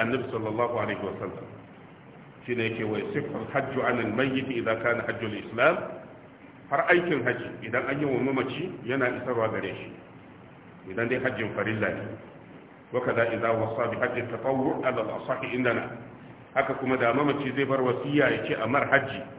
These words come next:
ko da hajjin na nafila ne, shi ma yana wadatarwa. Wato ana kai wa mamaci ladar wannan aikin hajji. So akalla dai wannan hadisi babu shakka yana daga cikin muhimman hadisai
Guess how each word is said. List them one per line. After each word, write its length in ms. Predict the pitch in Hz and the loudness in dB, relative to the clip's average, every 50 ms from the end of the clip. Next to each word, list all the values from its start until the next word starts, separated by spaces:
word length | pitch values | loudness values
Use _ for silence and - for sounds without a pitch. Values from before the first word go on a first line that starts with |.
| - - - - - - - - - - | -16 -18 -18 -20 -20 -20 -20 -20 -18 -6
ko 120 | - 143 156 | 2 2 4
da 140 | 147 139 123 | 6 6 4
hajjin 380 | 135 139 135 - - 135 123 | 4 2 2 2 0 2 2
na 80 | 127 139 | 4 4
nafila 420 | 139 139 135 - - 147 143 127 | 4 4 2 2 2 2 2 2
ne, 140 | 107 - - - - - - - - - - - - - - - - - | 2 0 -4 -6 -10 -12 -14 -14 -16 -18 -18 -20 -20 -20 -20 -20 -20 -12
shi 140 | - 123 127 | -8 -4 0
ma 420 | 131 131 131 127 127 127 - - - - - - - - - - - - - - - - - - | 4 6 6 6 4 4 -2 -6 -10 -12 -14 -14 -16 -18 -20 -20 -20 -20 -20 -20 -20 -20 -16 -6
yana 240 | 104 127 135 131 120 | -4 0 2 2 4
wadatarwa. 560 | 110 110 110 110 110 110 113 120 104 101 95 90 - - - - - 101 | 4 4 2 2 0 0 -2 -4 -2 -4 -4 -4 -6 -8 -12 -12 -8 -8
Wato 240 | 104 101 - 117 | -8 -4 -4 -2
ana 200 | 117 131 131 117 - | 0 2 2 2 0
kai 120 | - 123 123 | 0 0 0
wa 80 | 113 107 | 0 0
mamaci 480 | 110 123 120 113 104 - 110 120 156 160 - - - | -2 0 -2 -2 -4 -4 -6 -8 -8 -8 -8 -8 -2
ladar 300 | 107 107 110 117 117 113 | -2 0 0 2 2 2
wannan 260 | 110 98 98 104 104 | 2 0 0 -2 -2
aikin 320 | 101 107 104 - 98 90 | -4 -4 -4 -4 -6 -6
hajji. 240 | 92 90 - - - - - - - - - - - - - - - - - - - - - - - - - - - - - | -6 -8 -8 -10 -14 -16 -16 -18 -18 -20 -20 -20 -20 -20 -20 -20 -20 -20 -20 -18 -18 -18 -18 -20 -20 -20 -20 -20 -20 -10 -6
So 80 | 107 | -2
akalla 380 | 104 107 - - 156 - 147 147 | -2 0 4 4 4 6 6 4
dai 80 | 147 139 | 6 6
wannan 280 | 139 147 151 151 135 120 | 4 4 4 2 2 2
hadisi 600 | 120 - 139 139 135 135 135 131 131 131 131 - - - - - - | 0 0 0 -2 -2 0 0 0 0 0 -2 -6 -12 -16 -18 -8 -2
babu 200 | 123 139 135 117 | -2 -2 -2 -2
shakka 360 | - 147 139 143 - 135 131 127 | -2 -4 -2 0 0 2 2 2
yana 240 | 131 131 123 113 - | 2 4 2 2 2
daga 240 | 110 98 107 104 - | 0 -2 -2 -4 -6
cikin 380 | - - - 139 135 131 131 120 | -6 -4 -2 0 2 4 4 4
muhimman 640 | 104 - 107 113 113 113 113 113 127 139 139 131 120 | 4 4 4 2 2 4 2 2 2 2 2 2 2
hadisai 560 | 120 110 - 113 113 110 110 147 151 147 | 0 0 0 -2 -4 0 0 0 0 0